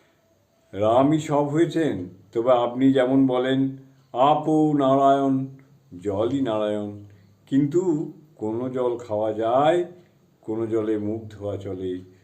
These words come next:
কোনো জলে বাসন মাজা। শ্রীরামকৃষ্ণ, "হ্যাঁ, কিন্তু দেখছি তিনিই সব, জীব জগৎ তিনি হয়েছেন।" এই কথা বলিতে বলিতে ঠাকুর ছোট্ট খাটটিতে বসিলেন। শ্রীরামকৃষ্ণের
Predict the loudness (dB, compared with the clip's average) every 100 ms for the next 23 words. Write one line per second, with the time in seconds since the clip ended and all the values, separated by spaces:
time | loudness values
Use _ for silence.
0 | _ _ -6 -4 -2 -2 -2 -4 -6 -8
1 | -12 -12 -12 -14 -16 -20 _ _ _ -2
2 | 0 0 -2 -10 -8 -6 -2 0 2 2
3 | 2 -2 -6 -10 -10 -2 -2 -2 -2 0
4 | 2 0 -6 -2 2 2 0 -6 -4 0
5 | 0 -2 -8 -18 -20 _ -14 -2 4 6
6 | 6 2 0 0 2 4 4 2 0 -6
7 | -4 -4 -4 -4 -6 -8 -14 -14 -20 -20
8 | _ _ _ 2 4 2 2 2 0 0
9 | 0 0 2 0 -2 -6 -8 -8 -4 -6
10 | -4 -8 -4 -4 -4 -6 -6 -6 -8 -10
11 | -10 -10 -12 -20 _ _ _ _ -4 0
12 | 2 0 -2 -6 -12 -10 -6 -6